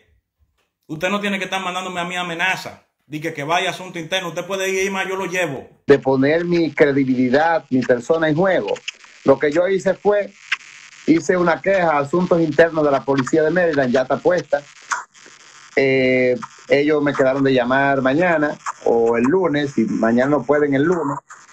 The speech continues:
Speaker 2: pero ya hay una queja puesta al policía. Yo lamento mucho, pero este policía es posible que pierda su trabajo, porque un policía no está supuesto,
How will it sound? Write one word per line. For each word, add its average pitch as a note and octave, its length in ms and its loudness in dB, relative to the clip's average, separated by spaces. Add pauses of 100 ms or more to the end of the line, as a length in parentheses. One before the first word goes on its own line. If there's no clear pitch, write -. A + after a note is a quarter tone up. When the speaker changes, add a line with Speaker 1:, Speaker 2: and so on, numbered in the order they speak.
(420)
Speaker 2:
pero C3+ 180 4
ya C#3+ 280 0
hay E3 100 0
una D3+ 200 -2
queja D3+ 280 0
puesta D#3 560 0
al A#2+ 200 0
policía. A2+ 600 0 (140)
Yo E3 160 2
lamento G3 420 0
mucho, E3+ 360 -2
pero B2+ 240 0
este E3+ 220 0
policía E3 520 0
es - 80 -8
posible D#3 380 -2
que C#3+ 100 0
pierda C#3 440 0
su - 120 -10
trabajo, B2 440 2 (580)
porque D3 280 4
un F#3 220 0
policía F#3+ 580 2
no D#3+ 180 -2
está G#3 280 0
supuesto, F#3 800 -2